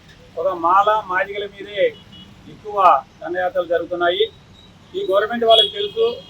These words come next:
వీళ్ళు అధికారం కోసం ఈయన ప్రయత్నం చేస్తే వీళ్ళు అధికారస్తులైతే కనుక మాకు ఇబ్బంది అనే ఉద్దేశ ప్రకారంగా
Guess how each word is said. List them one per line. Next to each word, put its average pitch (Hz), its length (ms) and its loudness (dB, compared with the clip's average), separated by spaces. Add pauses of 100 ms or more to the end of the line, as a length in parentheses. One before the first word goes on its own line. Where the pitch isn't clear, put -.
(420)
వీళ్ళు 226 300 -2 (400)
అధికారం 226 480 4 (100)
కోసం 214 220 -8 (100)
ఈయన 214 140 -8
ప్రయత్నం 208 480 -6
చేస్తే 202 260 -8 (720)
వీళ్ళు 180 200 -4
అధికారస్తులైతే 202 840 -2
కనుక 196 320 -10
మాకు 175 220 -4
ఇబ్బంది 190 300 -12
అనే 190 200 -18
ఉద్దేశ 185 240 -16 (140)
ప్రకారంగా 185 460 2